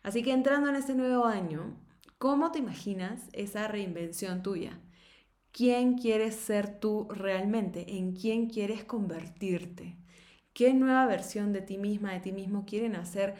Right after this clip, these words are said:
ahora mismo? ¿Y cómo te imaginas que esa nueva versión de ti podría llegar a pensar? ¿Qué eliges tú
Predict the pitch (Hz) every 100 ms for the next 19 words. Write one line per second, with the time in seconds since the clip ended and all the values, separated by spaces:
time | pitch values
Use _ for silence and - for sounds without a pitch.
0 | - - - 185 196 277 254 190 190 202
1 | 233 226 208 - 269 320 269 190 170 175
2 | 226 208 208 226 - 185 196 202 208 196
3 | 180 196 196 185 190 196 - - - -
4 | _ - 185 196 233 190 208 226 165 175
5 | 269 294 170 - - - - - _ _
6 | _ - 226 240 240 202 214 196 226 -
7 | - 220 254 -